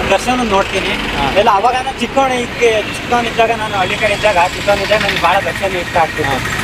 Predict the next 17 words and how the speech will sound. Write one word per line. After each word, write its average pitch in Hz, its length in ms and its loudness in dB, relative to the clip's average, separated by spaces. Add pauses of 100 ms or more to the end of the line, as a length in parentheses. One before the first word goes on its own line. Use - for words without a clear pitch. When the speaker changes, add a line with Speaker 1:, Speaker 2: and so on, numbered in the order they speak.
(200)
Speaker 1:
ಇತ್ತೀಚೆಗೆ, 233 400 0
ಇತ್ತೀಚೆಗೆ 226 400 0
ನಾನು 202 140 -2
ಯಶ್ 180 240 -2
ತುಂಬಾ 170 200 0
ಇಷ್ಟ 156 160 0
Speaker 2:
ಹಾ, 151 60 2
Speaker 1:
ಆಗ್ತಿತ್ತು. 131 240 2
Speaker 2:
ಯಶ್ 143 200 0
ಅವ್ರ 185 140 4
ಇಂಡಸ್ಟ್ರಿಗೆ 175 380 -2
ಬಂದ್ಮೇಲೆ 180 280 0
ಯಶ್ 160 140 -2
ಅವರು 170 140 4
ಇಷ್ಟ 147 160 -2
ಆಯ್ತು. 131 200 -2
Speaker 1:
ಹಾ. - 420 -2